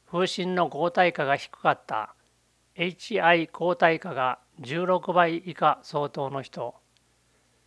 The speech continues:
三、風疹の抗体価が低い妊娠している女性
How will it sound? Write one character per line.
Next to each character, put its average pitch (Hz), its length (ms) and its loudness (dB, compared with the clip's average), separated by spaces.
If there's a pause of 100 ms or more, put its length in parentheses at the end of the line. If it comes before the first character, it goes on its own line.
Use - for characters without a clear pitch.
(300)
三、 156 420 2 (580)
風 185 180 0
疹 185 280 -2
の 185 120 0
抗 175 200 -2
体 175 240 4
価 156 140 -4
が 131 140 2
低 196 300 0
い 147 160 0
妊 143 140 -4
娠 185 320 -4
し - 80 -10
て 175 160 4
い 160 60 2
る 139 100 -2
女 120 160 -6
性 120 340 -6